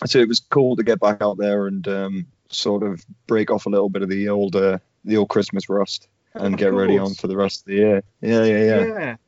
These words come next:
Speaker 2: And it was against, uh, a wrestler that, uh, you know quite well in the name of, by the name of Morris. And, uh,
Speaker 1: Yeah,
Speaker 2: you,
Speaker 1: Morris.
Speaker 2: you, you, you, you've seen him in, in the ring one or two times before. Uh, but, uh,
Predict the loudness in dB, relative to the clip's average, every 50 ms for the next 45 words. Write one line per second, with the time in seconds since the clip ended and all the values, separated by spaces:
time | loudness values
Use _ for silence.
0 | _ _ _ -4 0 0 2 2 0 0 0 2 2 2 2 0 -2 0 2 2
1 | 4 4 4 4 4 4 4 2 2 0 0 0 0 2 2 2 -2 -2 -6 -8
2 | -6 -4 -2 -4 -2 0 0 0 2 0 -2 0 -2 -2 -4 -4 -4 -4 -2 -2
3 | -2 -2 0 -2 -2 0 0 0 0 2 0 0 2 2 0 2 2 2 4 4
4 | 4 2 0 -4 -10 -10 -10 -4 -2 0 0 2 0 0 -2 -4 -6 -8 -4 0
5 | 2 4 4 4 6 8 8 8 8 8 8 8 6 6 6 6 6 6 4 2
6 | 2 -2 -4 -6 -4 -6 -8 -6 -4 -4 -4 -2 0 -2 -2 0 0 0 0 2
7 | 2 2 2 2 2 2 0 0 0 2 2 2 2 2 0 -2 -2 -2 -4 -6
8 | -6 -4 -6 -6 -4 -4 -6 -6 0 2 2 4 4 4 4 2 2 0 0 0
9 | 0 -2 0 0 -2 -2 0 0 0 0